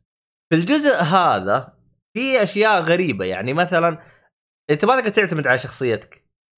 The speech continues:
لأنه مثلًا تلقى شخصية سواق محترف مثلًا. أنا ما جربت، ما جربت الشخصية. أنا عندي، يعني، عندي شخصية الآن سواق محترف، بس ما جربت أسوق فيه.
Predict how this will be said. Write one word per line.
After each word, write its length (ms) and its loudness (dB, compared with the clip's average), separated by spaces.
لأنه 280 2
مثلًا 320 2
تلقى 320 -2
شخصية 520 -2
سواق 300 2
محترف 640 -6
مثلًا. 500 -4
أنا 160 2
ما 180 2
جربت، 840 -2
ما 140 2
جربت 400 0
الشخصية. 440 -2
أنا 80 -2
عندي، 340 -6
يعني، 320 -8
عندي 200 -6
شخصية 420 -8
الآن 200 -2
سواق 460 -4
محترف، 440 -4
بس 160 -6
ما 140 2
جربت 340 -2
أسوق 300 -4
فيه. 300 -10